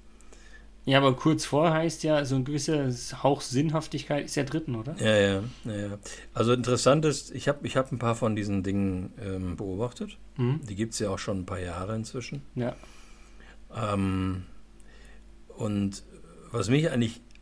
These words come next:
Speaker 2: am meisten interessiert, also erstens, es ist natürlich auch schön gemacht, die, da investieren die richtig viel Geld zum Teil, die, die, die Konzerne, ne?
Speaker 1: Ja,
Speaker 2: Das
Speaker 1: vom
Speaker 2: ist ja
Speaker 1: Aussehen und allem, ja.
Speaker 2: richtig, richtig schick. Ähm,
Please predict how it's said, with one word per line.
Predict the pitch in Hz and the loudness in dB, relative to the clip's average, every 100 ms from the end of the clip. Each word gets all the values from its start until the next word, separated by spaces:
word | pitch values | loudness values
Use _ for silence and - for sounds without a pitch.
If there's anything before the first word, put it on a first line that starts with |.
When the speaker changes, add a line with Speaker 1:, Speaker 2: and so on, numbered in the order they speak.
| - | -4
Speaker 2:
am | 110 | 0
meisten | 104 127 139 - 131 117 | 4 4 2 0 -2 -4
interessiert, | - 120 135 - - 110 - | -8 -10 -6 -4 -2 -2 0
also | 117 | 0
erstens, | 151 139 135 113 - - | 4 4 6 2 0 -8
es | 120 127 | -6 -2
ist | 135 | 2
natürlich | 156 - 113 - | 2 2 -6 -4
auch | - | -6
schön | - 107 101 | -4 -2 -2
gemacht, | 95 90 - | -2 -4 -6
die, | 113 | -8
da | 101 | -4
investieren | 127 120 113 - 131 | 0 0 0 0 0
die | 117 | 0
richtig | 110 120 110 | -4 -8 -8
viel | 110 | -6
Geld | 104 95 - | -6 -6 -6
zum | 95 90 | -8 -8
Teil, | 92 87 | -8 -8
die, | 90 | -10
die, | - - | -10 -14
die | - - | -12 -12
Konzerne, | - - - 92 90 | -12 -10 -10 -10 -8
ne? | 92 147 | -6 -4
Speaker 1:
Ja, | 233 113 | -2 0
Speaker 2:
Das | |
Speaker 1:
vom | - 127 | 0 2
Speaker 2:
ist | |
ja | 127 | 4
Speaker 1:
Aussehen | 135 147 139 127 | 4 2 2 2
und | 123 | 0
allem, | 120 123 117 | -2 -2 -2
ja. | 117 - - - | -6 -10 -14 -6
Speaker 2:
richtig, | 127 117 - 101 - | -4 -4 -6 -8 -8
richtig | 120 110 - 101 | -8 -8 -8 -6
schick. | - 104 - - | -4 -4 -6 -12
Ähm, | 104 101 95 92 | -8 -4 -4 -4